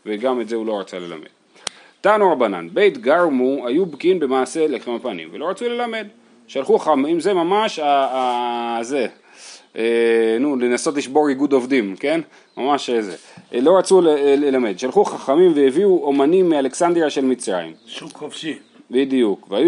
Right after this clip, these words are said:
Speaker 1: יודעים לאפות כמותן ולא היו יודעים לרדות כמותן." הם היו יודעים לאפות כמותן את הלחם, אבל כשהם היו רודים את זה, זה היה מת-, מת-, מת-,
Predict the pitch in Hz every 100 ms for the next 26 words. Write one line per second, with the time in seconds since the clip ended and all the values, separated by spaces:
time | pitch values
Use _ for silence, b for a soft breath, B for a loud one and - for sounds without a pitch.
0 | 190 185 240 214 175 - 240 233 220 208
1 | 196 185 170 208 214 214 202 202 196 185
2 | 175 143 147 240 - - 170 143 - 120
3 | 104 95 90 90 92 170 208 165 139 123
4 | 131 131 123 131 135 127 123 123 127 165
5 | 202 180 135 - 190 220 202 202 B B
6 | B - 131 151 196 185 175 143 143 143
7 | 233 208 156 151 147 165 170 - 156 151
8 | 139 147 147 151